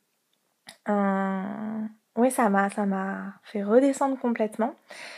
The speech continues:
Et, euh, ben, du coup, après, c'est difficile de se remettre, euh, <laughs> dans, ben, j'ai quand même des contraintes de travail et puis, enfin, voilà, mon activité, elle se fait quand même beaucoup en ligne pour l'instant. Donc, euh, pas mal de,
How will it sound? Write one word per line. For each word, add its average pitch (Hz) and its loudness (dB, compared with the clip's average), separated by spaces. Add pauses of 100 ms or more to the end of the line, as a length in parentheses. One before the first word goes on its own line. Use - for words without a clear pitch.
(420)
Et, 240 8
euh, 190 4
ben, 190 2
du 196 -2
coup, 302 6
après, 277 4
c'est 247 -2
difficile 254 -2
de 233 2
se 220 -6
remettre, 226 2
euh, 202 -2
<laughs> 202 -6
dans, 233 2
ben, 190 2
j'ai 190 -2
quand 208 0
même 254 2
des 208 2
contraintes 208 0
de 226 4
travail 220 0
et 214 0
puis, 202 -12
enfin, 202 -6
voilà, 208 -2
mon 220 -2
activité, 202 -4
elle 226 -4
se 208 -8
fait 196 -4
quand 202 -4
même 202 -2
beaucoup 220 0
en 220 2
ligne 214 0
pour 214 -6
l'instant. 196 -4 (600)
Donc, 220 4
euh, 202 4
pas 214 4
mal 262 2
de, 202 4